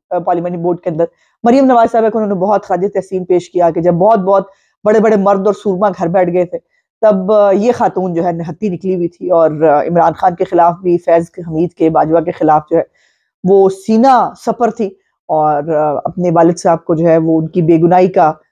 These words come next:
अ, सबूत जो है वो हर एक जगह पर दे रही थी, उनका दिफा कर रही थी। <clears throat> उसके बाद लंच होता है जी रोज हमारा। पहले नफ-, अ, आज जुमे की नमाज थी और माशाल्लाह आज मियां साहब ने, अ, बहुत सारे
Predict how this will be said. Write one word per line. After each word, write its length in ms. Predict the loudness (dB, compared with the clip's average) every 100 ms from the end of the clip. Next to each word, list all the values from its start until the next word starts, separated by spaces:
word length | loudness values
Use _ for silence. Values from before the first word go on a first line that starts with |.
| _ -2
अ, 180 | 0
सबूत 420 | 0 0 2 2 2
जो 120 | 2
है 140 | 2
वो 200 | 2 0
हर 200 | 2 0
एक 180 | 2 0
जगह 240 | 0 0
पर 480 | 0 0 0 2 0
दे 160 | 2 2
रही 100 | 0
थी, 160 | -2
उनका 160 | -2 -2
दिफा 280 | -2 -2 -2
कर 160 | -2
रही 100 | -6
थी। 140 | -8 -14 _ _
<clears throat> 280 | 0 0 0 -4 _ _ _ _ _ _
उसके 160 | -2 2
बाद 180 | 2 2
लंच 260 | 0 0
होता 180 | 0 0
है 60 | 0
जी 100 | 0
रोज 220 | 0 0
हमारा। 260 | 0 0 -2 -6 _ _
पहले 200 | 0 2
नफ-, 300 | 4 2 -2 -2
अ, 40 |
आज 400 | 2 2 0 -2
जुमे 240 | -6 -4 -4
की 120 | -4
नमाज 280 | -2 -2 -2
थी 160 | -6
और 60 | -4
माशाल्लाह 380 | -4 -2 2 2
आज 100 | 0
मियां 180 | -6
साहब 200 | -4 -6
ने, 60 | -6 -12 _ _ _ _
अ, 260 | 2 4 2
बहुत 340 | 2 0 0
सारे 340 | 2 2 0